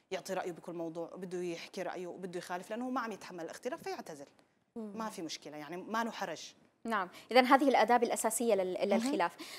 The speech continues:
Speaker 3: طيب لو حكينا الخلاف فعليًا ما مزالقه، إلى ماذا يمكن أن يؤدي؟
Speaker 1: آه، مزالقه هي قصده في، قصد فيها الكاتب إنه، آه،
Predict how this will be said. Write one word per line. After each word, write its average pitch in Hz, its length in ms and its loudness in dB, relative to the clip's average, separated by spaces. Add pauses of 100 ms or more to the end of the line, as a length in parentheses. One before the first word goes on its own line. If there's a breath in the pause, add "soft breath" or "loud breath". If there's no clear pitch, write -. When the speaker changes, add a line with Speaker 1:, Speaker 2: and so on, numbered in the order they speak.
Speaker 3:
طيب 285 180 10
لو 269 100 8
حكينا 349 560 2 (200)
الخلاف 254 500 0
فعليًا 233 340 0
ما 220 180 0
مزالقه، 214 600 -2
إلى 202 180 0
ماذا 240 220 4
يمكن 226 280 2
أن 190 140 -4
يؤدي؟ 175 440 -2 (120)
Speaker 1:
آه، 185 400 -6 (500 loud breath)
مزالقه 294 800 0
هي 254 560 -2
قصده 233 320 -2
في، - 100 -8
قصد 277 340 -4
فيها 285 160 -2
الكاتب 262 440 -4
إنه، 277 340 -6 (460 soft breath)
آه، 190 340 -2